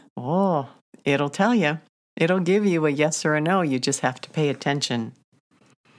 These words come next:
Trust that you're getting the information. And trust your body. And then do what it wants. It'll be a lot happier.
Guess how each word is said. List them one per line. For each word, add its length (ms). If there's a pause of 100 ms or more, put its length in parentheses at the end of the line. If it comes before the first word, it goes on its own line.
(320)
Trust 800 (200)
that 160
you're 120
getting 380
the 160
information. 960 (2000)
And 180
trust 360
your 80
body. 420 (1400)
And 120
then 120
do 160
what 140
it 100
wants. 480 (420)
It'll 220
be 140
a 80
lot 200
happier. 540